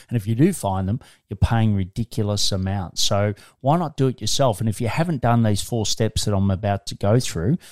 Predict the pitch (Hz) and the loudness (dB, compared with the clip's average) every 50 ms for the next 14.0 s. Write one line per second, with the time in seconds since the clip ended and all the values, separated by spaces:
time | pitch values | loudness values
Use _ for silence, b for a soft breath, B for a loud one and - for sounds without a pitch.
0 | B B B B B _ - 117 110 101 104 101 - 98 95 98 - - - 95 | B B B B B _ 2 2 4 4 2 0 0 0 -2 0 -2 -4 -4 -2
1 | 85 85 - - - - _ _ _ - - 107 - - - 131 127 117 101 - | -4 -4 -4 -4 -6 -8 _ _ _ -4 -2 0 0 0 2 2 0 0 0 -4
2 | 110 110 101 - - 147 143 147 143 - 139 123 110 - - - 131 131 123 117 | -8 -8 -8 -2 0 2 2 2 0 0 0 0 0 0 -2 0 2 4 4 4
3 | 117 110 104 101 101 101 98 98 95 - - - 104 104 107 117 120 123 120 110 | 4 4 4 2 2 2 2 0 -2 -4 -10 -18 -10 -4 0 2 2 4 2 2
4 | 101 101 143 180 B B B B B B B B B - - 107 104 90 98 117 | 2 0 -2 -4 B B B B B B B B B -6 -4 -2 0 0 2 2
5 | 120 117 113 98 101 101 98 87 - 73 87 - - 107 135 160 - B B B | 2 0 0 -2 -4 -4 -4 -6 -6 -4 -4 0 0 0 0 0 -2 B B B
6 | B B B - 110 107 104 104 110 107 - _ - - 110 110 110 107 107 110 | B B B -4 -2 0 2 2 0 0 -4 _ -6 -2 0 2 2 2 2 0
7 | 104 - - - - 120 117 - - 104 101 98 95 98 98 - _ _ - - | 0 -4 -4 0 2 2 2 2 0 -2 -2 0 0 -2 -4 -6 _ _ -2 -2
8 | - - 120 113 117 117 110 110 - - - - - - 101 95 92 92 - _ | 0 0 2 2 2 2 0 0 -2 -2 -2 -2 -2 0 0 -2 -2 -2 -6 _
9 | - 92 87 - - - 120 107 98 90 71 76 - - 87 - 123 131 127 - | -8 -8 -8 -10 -4 0 0 0 0 0 -4 -6 -8 -8 -4 -2 0 0 2 2
10 | 131 120 117 107 95 98 120 107 107 104 101 - - - 113 110 - - - 127 | 2 2 2 2 0 0 0 2 2 2 2 2 0 -2 -2 -4 -4 -2 0 2
11 | 139 185 220 B B B B B B B B B - - 110 107 - - - - | 2 2 0 B B B B B B B B B -8 -6 -6 -4 -2 -2 -2 -2
12 | - 110 104 98 98 92 87 82 - 113 113 117 117 117 110 110 110 113 113 - | 0 2 2 2 2 0 -2 -2 -2 0 2 2 2 2 2 2 2 0 -2 -4
13 | _ - 110 104 101 - - 104 98 95 95 95 95 - - - 107 101 104 104 | _ -4 -4 -4 -2 0 0 0 2 2 0 -2 -4 -4 -4 -2 0 0 0 -2